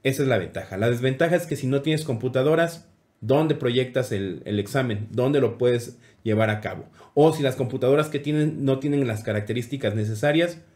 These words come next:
pues se pierde esta, esta aplicación o esta alternativa y por lo tanto no se puede llevar a cabo. La alternativa D. La alternativa de, de, pues la ventaja es que tú no te preocupas por absolutamente nada.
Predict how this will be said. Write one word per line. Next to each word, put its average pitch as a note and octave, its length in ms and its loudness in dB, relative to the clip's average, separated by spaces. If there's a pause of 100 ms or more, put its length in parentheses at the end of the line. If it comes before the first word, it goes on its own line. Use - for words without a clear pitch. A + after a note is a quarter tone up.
(240)
pues G#2 140 -4
se G#2 100 -4
pierde C3 560 4
esta, G#2+ 800 -2 (280)
esta B2+ 220 0
aplicación C#3 460 0
o D3 60 2
esta D3 140 -2
alternativa D3+ 720 0
y G#2+ 60 -8
por G2+ 160 -4
lo G#2 100 0
tanto A2+ 200 -4
no A2 100 -2
se G#2 100 -6
puede G2 220 -2
llevar E2 220 -6
a - 80 -18
cabo. - 260 -20 (1120)
La C3+ 180 2
alternativa E3 720 4
D. A#2 300 0 (540)
La F#3+ 140 6
alternativa G#3 600 4
de, A#3 240 2
de, G3 480 4 (160)
pues C#3+ 120 0
la C#3+ 120 6
ventaja F3+ 580 4
es C#3 220 2
que D#3 180 2
tú D#3 180 0
no D#3+ 140 2
te D#3+ 120 0
preocupas D3+ 580 2
por G#2+ 340 -2
absolutamente C#3 840 0
nada. F#2 380 -4